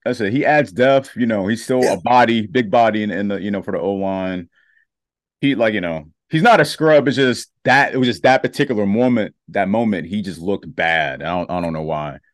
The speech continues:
Speaker 1: but, but yeah, but we'll see. Um, anything you wanna add, bro?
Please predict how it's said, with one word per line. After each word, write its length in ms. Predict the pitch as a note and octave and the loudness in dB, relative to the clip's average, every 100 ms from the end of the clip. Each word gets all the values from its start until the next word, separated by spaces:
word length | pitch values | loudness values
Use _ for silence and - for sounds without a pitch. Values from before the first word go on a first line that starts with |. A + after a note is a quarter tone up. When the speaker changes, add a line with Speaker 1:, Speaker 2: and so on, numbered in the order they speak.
| _ _ _ _ _ | _ _ _ _ _
Speaker 1:
but, 300 | F2 E2+ D#2 - _ - | -4 -4 -4 -10 _ -8
but 60 | |
yeah, 360 | F2 E2 D2+ D2+ F2 - | -6 -4 -8 -10 -14 -16
but 80 | - | -10
we'll 180 | F2+ C3 | -4 -4
see. 280 | A#2+ F2+ F2 _ G2 | -4 -6 -8 _ -4
Um, 400 | G2 F#2+ F#2 F#2 | -2 -2 -6 -10
anything 300 | C3 C3+ C#3 | -8 -4 -2
you 80 | C3+ | -2
wanna 160 | C3 A#2 | -2 -2
add, 320 | B2 C3 B2 | 0 0 -2
bro? 360 | C3 C3+ C3+ | -2 -2 -2